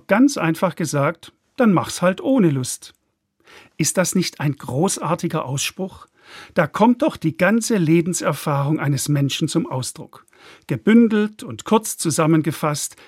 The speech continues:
in einem einzigen Satz, deutlich, klar und ohne Schnörkel. „Dann mach's halt ohne Lust.“ Meine Großmutter hat deutlich zum Ausdruck gebracht, wie es manchmal im Leben eben ist.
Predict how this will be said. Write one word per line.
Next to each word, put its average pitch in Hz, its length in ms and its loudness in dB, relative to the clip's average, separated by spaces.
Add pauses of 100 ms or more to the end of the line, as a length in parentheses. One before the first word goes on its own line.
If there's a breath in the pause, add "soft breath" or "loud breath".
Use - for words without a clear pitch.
(100)
in 165 220 0
einem 214 420 2
einzigen 160 520 0
Satz, 170 520 -4 (100)
deutlich, 185 680 -2
klar 156 500 0 (100)
und 165 200 -2
ohne 165 240 2
Schnörkel. 139 560 -4 (420)
„Dann 214 200 0
mach's 117 340 -6
halt 170 280 -4
ohne 170 280 0
Lust.“ - 400 -14 (920 loud breath)
Meine 156 240 2
Großmutter 185 640 0
hat 147 240 -6
deutlich 175 360 -2
zum - 160 -2
Ausdruck 151 380 -2
gebracht, 147 580 -6 (240)
wie 180 120 0
es - 160 -4
manchmal 156 420 0
im 165 160 0
Leben 135 400 0
eben 170 260 -4
ist. - 440 -8